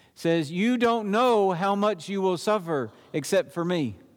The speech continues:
for my name."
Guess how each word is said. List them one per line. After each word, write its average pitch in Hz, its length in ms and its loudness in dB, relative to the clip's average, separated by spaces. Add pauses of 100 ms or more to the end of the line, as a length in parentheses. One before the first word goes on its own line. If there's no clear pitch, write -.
(1500)
for 147 160 -2
my 185 240 2
name." 139 480 -2